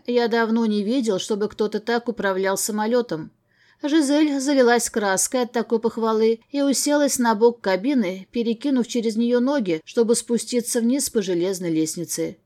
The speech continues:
«Ничего особенного», пробормотала она себе под нос. Девушка спрыгнула на землю с последней ступеньки и слегка пошатнулась.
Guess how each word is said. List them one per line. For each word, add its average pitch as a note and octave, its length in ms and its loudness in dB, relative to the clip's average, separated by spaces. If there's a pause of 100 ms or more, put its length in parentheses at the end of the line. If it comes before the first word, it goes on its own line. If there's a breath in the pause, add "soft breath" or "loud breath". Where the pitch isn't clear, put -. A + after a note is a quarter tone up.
(220)
«Ничего D4+ 360 0
особенного», A3 760 0 (140)
пробормотала G3 680 -2
она F#3 140 -4
себе F#3+ 280 -4
под G#3 220 -6
нос. D#3 360 -8 (340)
Девушка D#4 440 2
спрыгнула A3+ 560 0
на G3 180 0
землю G3+ 400 0
с - 80 -10
последней G3 520 0
ступеньки C4+ 580 -4
и C4 60 0
слегка C4+ 380 -2
пошатнулась. D#3+ 800 -8